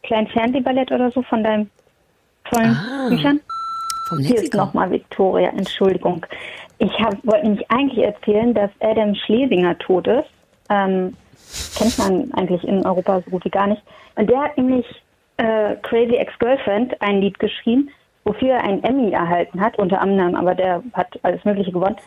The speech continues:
Speaker 1: Wir kennen ihn eher, weil er in den Anfang zweitausender Stacy's Mom so ein, so ein einfaches Popding geschrieben hat. Und der ist jetzt an Corona gestorben. Und das ist vermutlich der Musiker, den ihr neulich meintet, dass irgendjemand gestorben ist an Corona.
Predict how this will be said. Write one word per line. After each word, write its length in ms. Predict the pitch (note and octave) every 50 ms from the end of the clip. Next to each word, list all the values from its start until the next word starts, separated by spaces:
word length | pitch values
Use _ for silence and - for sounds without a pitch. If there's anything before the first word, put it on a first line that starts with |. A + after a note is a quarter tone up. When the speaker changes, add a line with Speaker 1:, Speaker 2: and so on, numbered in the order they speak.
| - - - _ _ _ - - - -
Speaker 1:
Wir 160 | - A3+ D4 D4
kennen 260 | - C4+ C4 B3 A#3+
ihn 40 | -
eher, 240 | - A3+ A#3 A#3+ A#3
weil 160 | A3+ G#3+ G#3
er 360 | G#3 G#3+ G#3+ G3+ F#3+ - -
in 140 | - - G#3+
den 220 | G#3+ G3+ F#3 - - _ _ _ _ -
Anfang 320 | - G#3 G#3 - A#3+ G#3 -
zweitausender 480 | G3+ G3 - G#3 G#3 G#3 G#3+ G#3 G3+ - -
Stacy's 440 | - G#3 G#3 A#3 B3 - - A3 G3+ - -
Mom 360 | G#3 G3+ G#3 A3 B3 C4 C#4 - - - _ _ _ _ -
so 60 | G#3+
ein, 320 | G#3 G#3 G3 G3 - F#3 - -
so 60 | G3+
ein 160 | F#3 F3+ -
einfaches 480 | - F#3 F#3+ G3 G3+ - G#3 F#3 F3+ - -
Popding 340 | - - - - F#3+ F#3 F3
geschrieben 340 | F#3 - - - F3 E3+ A3
hat. 160 | - - -
Und 200 | G#3 F#3+ G3 -
der 200 | A3 A#3+ C4 -
ist 140 | C4 - -
jetzt 200 | A3+ A3 - -
an 200 | G#3+ G#3 G#3 G3+ - - - - - - _ -
Corona 460 | - A3+ G3+ F#3+ G#3+ A#3 G#3+ F#3+ E3+
gestorben. 340 | E3+ D#3+ - - F3+ F3+ F3+
Und 100 | E3+ G#3
das 120 | A#3+ - -
ist 140 | C4 B3 -
vermutlich 360 | - G#3 G3 F#3 F3 - -
der 160 | - G3+ A3
Musiker, 360 | B3 C4 C4 A#3+ B3+ - B3 A3
den 160 | G#3+ G#3 G3 F#3+
ihr 60 | F#3
neulich 320 | F3+ F3+ F3 E3+ - -
meintet, 400 | F#3+ F#3 F#3+ A3 G#3 - - - - - - - - - - _ -
dass 140 | G#3 F#3+ - -
irgendjemand 460 | - G#3+ A3+ A#3 G3+ A3 G3 G3+ G3 -
gestorben 340 | G3 - - G3+ G3 G3
ist 80 | F#3+ F#3+
an 160 | - F#3+ F#3
Corona. 500 | - - F#3 E3 E3+ E3+ E3+ E3+ E3 E3+